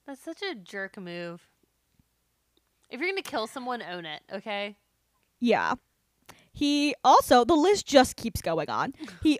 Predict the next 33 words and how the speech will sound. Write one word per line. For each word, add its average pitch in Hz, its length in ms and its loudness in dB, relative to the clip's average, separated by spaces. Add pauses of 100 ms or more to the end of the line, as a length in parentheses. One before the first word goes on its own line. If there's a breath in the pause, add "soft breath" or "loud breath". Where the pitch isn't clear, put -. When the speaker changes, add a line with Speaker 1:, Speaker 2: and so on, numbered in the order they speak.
Speaker 2:
also 285 480 6
may 240 240 4
have 254 300 0
killed 240 280 2
his 233 320 4 (100)
mistress 226 840 0
for 269 120 4
trying 254 340 4
to 269 80 0
marry 240 280 4
another 214 320 2
man. 202 560 2 (440 soft breath)
So 403 260 6
it's, 311 200 -2 (140)
so 381 140 -2
it's - 100 0
rumored 359 380 0
either 269 280 4
it 302 140 0
was 269 140 -2
his - 200 0
mistress 285 480 0
or 247 220 6
it 240 80 2
was 240 160 2
a 240 100 2
servant 254 500 2
who 247 140 0
refused 220 420 0
his 214 120 -4
advances. - 720 -10 (300 soft breath)
So 381 260 4
just - 340 2